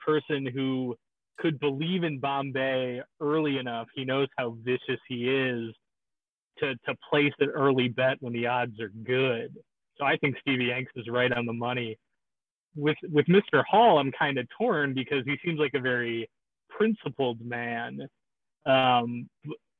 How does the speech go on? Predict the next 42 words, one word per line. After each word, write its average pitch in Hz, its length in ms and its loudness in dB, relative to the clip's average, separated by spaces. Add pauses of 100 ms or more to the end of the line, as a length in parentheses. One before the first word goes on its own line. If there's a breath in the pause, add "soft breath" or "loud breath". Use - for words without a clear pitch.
(160)
so 147 60 0
I 139 180 2
would 135 180 2
wanna 147 280 4 (100)
say 131 100 2
that 127 180 0
he 139 140 -2
would 120 220 -4
bet 123 240 0 (120)
on 123 260 -4
the 117 100 -8 (100)
Ducks, 147 360 -2
but 139 60 -4
he 131 60 0
also 143 320 0
seems 123 200 -4
very 117 340 -6
practical. - 760 -2 (480)
So 139 60 0
I 139 60 2
think 156 160 2
he 180 160 6
would 147 100 6
do 131 160 4
anything 131 320 0
to 120 80 -2 (100)
support 127 220 0
his 113 140 -4 (160)
kids. 123 480 0 (840)
And 131 100 -4
that 147 140 0
leads 139 200 0
me 131 100 0
to 117 60 -4
think 131 200 -6
that 123 100 -4
he 113 220 -8
wouldn't 123 480 0
bet 123 180 -8
on 139 160 -12
the - 80 -12
Hawks. 135 360 -10